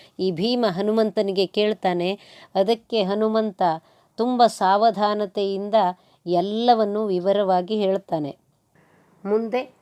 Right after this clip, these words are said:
ತನ್ನ ತಮ್ಮನಾದ ಭೀಮಸೇನನ ಪ್ರೀತಿಯ ವಿನಂತಿಗೆ ದಯಾಳುವಾದ ಹನುಮ ಹೇಗೆ ಪ್ರತಿಕ್ರಿಯಿಸಿ ಅವನನ್ನು ಸಂತೋಷಗೊಳಿಸಿದ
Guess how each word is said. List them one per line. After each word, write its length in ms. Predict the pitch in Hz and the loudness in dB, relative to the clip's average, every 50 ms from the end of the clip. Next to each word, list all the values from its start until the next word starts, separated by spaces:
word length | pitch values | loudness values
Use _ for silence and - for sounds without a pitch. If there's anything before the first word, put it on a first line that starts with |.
| _ _ _ _ _ - | _ _ _ _ _ -2
ತನ್ನ 280 | 208 202 214 226 233 240 226 | 0 2 2 2 0 -2 -4
ತಮ್ಮನಾದ 800 | - - 196 196 208 220 240 247 233 226 220 208 196 190 185 220 233 | -2 0 0 0 0 0 -2 -2 -2 0 0 -2 -2 0 -2 -2 -4
ಭೀಮಸೇನನ 920 | 202 147 170 202 214 220 247 247 247 247 - 226 220 214 214 202 190 196 208 | -4 -4 -6 -4 -2 0 0 0 0 0 -2 -2 0 2 2 2 0 0 -2
ಪ್ರೀತಿಯ 680 | 214 - - - 196 208 233 285 - - 240 240 220 208 | -2 -4 -4 -4 -2 -2 -2 -4 -6 -4 0 2 2 2
ವಿನಂತಿಗೆ 880 | 185 185 185 196 202 208 202 202 - 185 175 180 226 214 170 170 208 - _ _ _ _ _ _ - - 160 | 2 2 2 2 0 0 -2 -2 -4 -4 0 0 0 0 0 -2 -4 -8 _ _ _ _ _ _ -12 -6 -2
ದಯಾಳುವಾದ 840 | 185 185 185 202 214 220 247 262 269 277 254 240 226 214 208 190 | 0 2 4 4 6 6 4 4 0 -2 0 2 2 2 2 0
ಹನುಮ 440 | 208 175 160 180 180 196 220 240 240 220 175 147 147 - _ _ _ _ _ _ - | -2 -4 -4 -4 -4 -4 -2 -2 -2 -4 -4 -6 -10 -14 _ _ _ _ _ _ -6
ಹೇಗೆ 400 | 175 208 233 262 285 254 285 302 | 0 2 2 2 2 0 -2 -6
ಪ್ರತಿಕ್ರಿಯಿಸಿ 920 | 302 - - 214 208 214 233 - - - 208 190 180 190 180 - - 269 269 | -4 -2 -2 -2 0 -2 -6 -8 -6 -4 -2 0 0 -2 -4 -6 -4 -2 0
ಅವನನ್ನು 460 | 240 196 196 196 190 185 185 185 180 | 0 0 0 0 0 0 0 -2 -4
ಸಂತೋಷಗೊಳಿಸಿದ 1120 | 170 - 196 175 202 226 - - 233 226 214 - 220 180 170 180 175 165 - - 170 160 | -4 -4 -4 -4 -4 -4 -4 -2 -4 -2 -2 -4 -6 -4 -2 -4 -4 -4 -6 -6 -8 -6